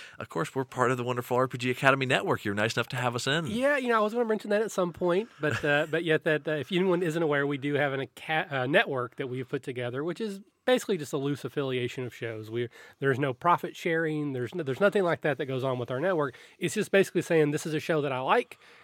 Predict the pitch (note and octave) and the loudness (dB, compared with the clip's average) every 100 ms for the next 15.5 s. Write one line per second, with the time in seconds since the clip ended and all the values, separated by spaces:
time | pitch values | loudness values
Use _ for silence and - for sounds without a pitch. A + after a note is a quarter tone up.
0 | - C#3+ C#3+ C#3 C3 - C3+ D3+ D3 C#3+ | -2 4 4 4 -2 -6 -6 0 2 2
1 | D#3+ D3 C#3 B2 C#3 C3 B2+ - E3+ F3 | 2 0 -2 -4 -4 -2 -6 -4 0 2
2 | E3 C#3 B2+ D3 - C#3 C3+ - C3+ - | 2 -2 -2 -2 0 -2 -2 -6 -10 -6
3 | F3 D#3 E3 D#3 C3+ B2 C#3+ D3+ D3+ C#3 | -6 -2 0 2 0 -2 0 0 0 -2
4 | C3+ A#2+ D#3+ D#3 D#3 D3 C#3+ C4+ E3+ A#2+ | -4 2 2 4 0 -4 4 6 6 2
5 | - - - D#3+ D3+ D#3+ - D#3 D3 C#3+ | -16 -12 0 2 4 2 0 0 2 2
6 | C#3 - _ _ D#3 D#3+ D#3 C#3+ C#3+ C#3 | 0 -6 _ _ 4 6 6 2 0 -2
7 | C3+ C#3 B2+ D#3 C#3 B2+ B2 - A#2+ A#2 | -2 -2 -4 -4 -4 -4 -4 -4 -8 -8
8 | - - - - _ _ A#2+ A#2+ - A2+ | -12 -16 -20 -20 _ _ 4 4 8 6
9 | A2 G#2 - C3 B2 B2 B2+ A2 G2+ A2 | 6 0 4 6 8 8 8 8 6 6
10 | F#2 F#2 F2 E2+ - D#2+ - D#2+ - F#2+ | 6 2 4 2 2 -4 0 0 4 2
11 | - F2 E2 D2+ D2+ D#2+ F2+ - F2+ F2 | 2 2 2 0 -6 2 2 2 2 2
12 | F2 G2 - E3+ A2+ C3 C3+ - G#2+ A2+ | 2 0 2 0 0 -2 -4 -6 -8 -8
13 | - G#2 C3 C#3+ D#3+ F#3+ - A2 G#2+ A2 | 0 4 4 4 2 2 2 2 4 4
14 | B2 - - A#2 C#3+ D3 - D#3 C#3+ B2+ | 4 2 2 4 4 2 2 4 4 6
15 | D3 D3 A2 A#2 A2+ | 6 6 4 4 4